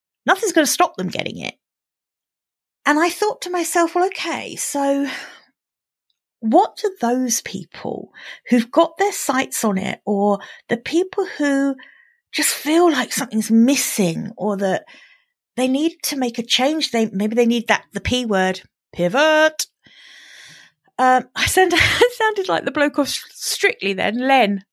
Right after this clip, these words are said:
Seven. For those women who are considering, like, you know, "Did I s-, even start the right business? Is it even possible for me to start again and actually bring to life what I really want?" Well, hello.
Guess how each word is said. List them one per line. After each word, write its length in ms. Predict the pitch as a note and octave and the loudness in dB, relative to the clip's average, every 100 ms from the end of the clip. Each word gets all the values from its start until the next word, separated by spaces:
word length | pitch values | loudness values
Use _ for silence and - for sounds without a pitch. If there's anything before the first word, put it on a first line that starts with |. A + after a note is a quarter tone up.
| _ | _
Seven. 640 | - E3 A#3 F4 E4+ E4+ E4 - - - - - - - - - _ _ _ | -6 -2 2 2 2 -2 -6 -16 -20 -18 -14 -14 -14 -18 -20 -20 _ _ _
For 200 | - - | -8 -2
those 420 | B3 C#4+ G#4 G4+ D#4 | 2 4 4 4 0
women 300 | A3+ F3+ F3+ | 0 -2 -4
who 280 | G3+ A#3+ | -2 0
are 480 | A#3+ A#3 A#3 A3+ A3 _ - | 2 0 -2 -4 -6 _ -14
considering, 960 | - A#3+ A3+ C#4+ C#4 C4+ A3+ A3 G#3 - | -6 -6 -6 -6 -6 -6 -4 -4 -4 -6
like, 280 | G#3+ - - | -8 -10 -10
you 80 | D4 | -10
know, 100 | A3+ | -8
"Did 200 | A3+ C4+ | -8 -8
I 120 | - | -8
s-, 200 | - - _ | -8 -10 _
even 260 | C#4+ C#4+ A#3+ | -2 -2 -2
start 340 | - A3 G#3 | -2 -4 -4
the 60 | F3+ | -6
right 200 | D#3 D3+ | -10 -10
business? 580 | E3+ E3+ F3 A3 - - _ _ _ _ _ _ - | -8 -6 -2 -4 -4 -14 _ _ _ _ _ _ -8
Is 160 | D4 E4+ | -6 -4
it 100 | D#4 | -4
even 260 | D4+ A#3+ | -4 -4
possible 800 | - - E4 E4 - A3+ E3+ - | -4 2 2 4 2 0 -2 -12
for 140 | - | -8
me 160 | E3 F3+ | -4 -2
to 180 | - F#3+ | -2 -2
start 380 | - - G3 - | -2 -2 -2 -4
again 540 | - D#3+ D#3 E3+ D4 - - - - | -6 -6 -2 0 0 -2 -18 -16 -2
and 100 | G#3 | 0
actually 320 | G#3+ - G#3+ | 2 0 -2
bring 200 | G3+ G#3 | 0 -2
to 120 | G3 | -2
life 200 | F3+ F3+ | -2 -4
what 80 | F3+ | -6
I 80 | E3 | -8
really 340 | D#3+ E3+ F3+ | -6 -6 -4
want?" 300 | F3 G#3 C#4 - | -2 0 0 -2
Well, 220 | F3+ F3 | -2 0
hello. 460 | F3+ F#3 C4+ A#3+ | 0 4 6 4